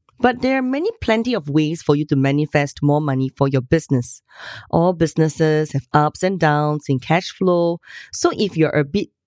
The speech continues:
of a lean period right now, ex-, exceptionally normal, okay? Absolutely, and, and it's very normal.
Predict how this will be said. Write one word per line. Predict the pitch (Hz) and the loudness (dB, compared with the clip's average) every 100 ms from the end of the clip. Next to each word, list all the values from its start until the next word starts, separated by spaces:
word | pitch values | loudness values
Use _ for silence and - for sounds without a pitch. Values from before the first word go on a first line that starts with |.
| _ 147 | _ 0
of | 143 | 2
a | 139 | 2
lean | 135 139 143 170 208 247 262 | 2 0 0 -2 -2 -2 -4
period | - 262 277 - | -2 0 0 -2
right | 262 269 | -2 0
now, | 269 302 349 _ _ _ _ _ _ _ | -2 -2 -6 _ _ _ _ _ _ _
ex-, | 170 - _ | -4 -4 _
exceptionally | 233 - - 190 - - 190 190 185 196 202 | -4 -4 -4 -2 -2 0 0 2 0 -2 -2
normal, | 156 139 139 131 131 | 2 2 0 -2 -4
okay? | 123 170 - | -2 -2 0
Absolutely, | 156 - - 196 196 - 202 | -2 -2 -2 0 0 -2 0
and, | 170 - | -2 0
and | 139 131 - - - | 0 0 -4 -16 -4
it's | 156 139 | -4 0
very | 139 151 170 | 2 2 2
normal. | 147 131 131 123 | 0 0 0 -4